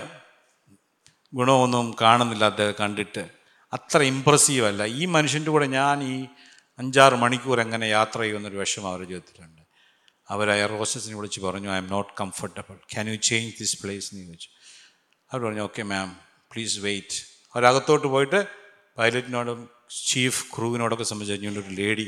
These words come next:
കംപ്ലയിന്റ് പറയുന്നു, അവരുടെ അടുത്തിരിക്കുന്ന ആൾ അത്ര സുഖമുള്ള ആളല്ല,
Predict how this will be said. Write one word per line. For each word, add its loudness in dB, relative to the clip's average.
കംപ്ലയിന്റ് -4
പറയുന്നു, -8
അവരുടെ -6
അടുത്തിരിക്കുന്ന -6
ആൾ -4
അത്ര -4
സുഖമുള്ള -2
ആളല്ല, 2